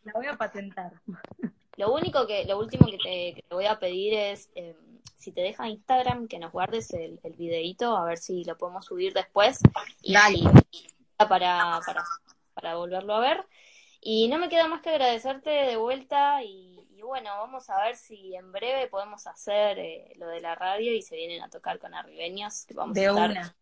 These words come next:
Speaker 2: contentos de, de recibirlos.
Speaker 1: De
Speaker 2: Así
Speaker 1: una.
Speaker 2: que poco más. Fefe, la verdad
Speaker 1: Dale.
Speaker 2: que muchas gracias. Te mando un beso
Speaker 1: Gracias.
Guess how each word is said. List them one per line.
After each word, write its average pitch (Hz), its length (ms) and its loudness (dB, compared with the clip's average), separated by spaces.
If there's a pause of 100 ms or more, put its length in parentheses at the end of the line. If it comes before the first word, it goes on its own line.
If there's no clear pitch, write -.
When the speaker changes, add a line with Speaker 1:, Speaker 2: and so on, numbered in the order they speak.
(140)
Speaker 2:
contentos 190 580 2
de, 170 240 -4
de 175 140 -6
recibirlos. 202 760 0 (380)
Speaker 1:
De 185 160 -4
Speaker 2:
Así 202 180 2
Speaker 1:
una. 247 80 6
Speaker 2:
que 240 60 4
poco 277 200 8
más. 240 360 0 (500)
Fefe, 226 340 -4
la 226 100 0
verdad 208 160 8
Speaker 1:
Dale. 208 120 4 (140)
Speaker 2:
que 220 80 -2
muchas 226 240 -8
gracias. 262 640 2 (420)
Te 208 80 0
mando 226 260 8
un 233 60 -8
beso 226 160 -6
Speaker 1:
Gracias. 190 360 -6